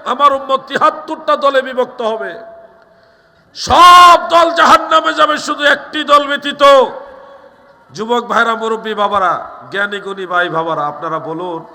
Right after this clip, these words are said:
তিহাত্তর দলের মধ্যে যদি একটা দল জান্নাতে যায়, তাহলে জাহান্নামে যাবে কয় দল? সবাই তো হিসাব জানেন নাকি? আপনারা কি সঠিক বলছে তো?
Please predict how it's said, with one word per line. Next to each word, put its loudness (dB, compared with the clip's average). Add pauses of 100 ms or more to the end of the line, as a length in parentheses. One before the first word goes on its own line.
(720)
তিহাত্তর -4
দলের -6
মধ্যে -8
যদি -10
একটা -4
দল -6
জান্নাতে -8
যায়, 2
তাহলে -4
জাহান্নামে -4
যাবে -6
কয় -4
দল? -8 (2000)
সবাই -8
তো -10
হিসাব -8
জানেন -6
নাকি? -8 (640)
আপনারা -12
কি -16
সঠিক -16
বলছে -16
তো? -20